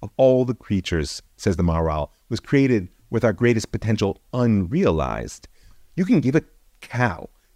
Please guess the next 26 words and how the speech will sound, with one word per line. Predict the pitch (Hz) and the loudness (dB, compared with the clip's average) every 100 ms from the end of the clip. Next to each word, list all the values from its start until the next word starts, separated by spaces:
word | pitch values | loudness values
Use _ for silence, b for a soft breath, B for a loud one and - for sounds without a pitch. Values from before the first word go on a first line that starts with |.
| - | -8
ten | 147 147 160 | 0 2 2
thousand | - 113 110 120 113 | 0 0 0 -2 -2
hours | 101 101 107 123 - | -2 -2 0 -2 -4
of | 101 | -4
instruction, | 98 87 - 95 - 151 160 _ - _ | -2 -2 0 -2 -2 -6 -6 _ -20 _
but | 120 | -2
it | 110 | 0
will | 107 | 0
never | 107 113 123 113 | 2 0 2 4
learn | 95 82 76 | 4 0 -2
to | - | -6
play | - 87 | -4 -4
Chopin. | - 76 - 80 - _ _ _ _ _ - | -4 -6 -6 -6 -8 _ _ _ _ _ -8
However, | 95 135 226 - - _ _ | 2 4 4 -2 -16 _ _
a | 95 | -6
human | - 117 123 | 0 2 2
being | 107 135 214 - | 2 2 2 2
is | 135 - 87 | -4 -6 -2
like | 87 87 - - | 0 -2 -6 -6
the | 101 | -4
ground. | 104 - 82 82 80 82 - _ _ | -2 -2 -2 0 0 -2 -6 _ _
If | - | -6
you | 104 | -6
plant | - 120 147 | -2 -2 0
a | 160 | -2
seed | - 151 107 | -2 0 0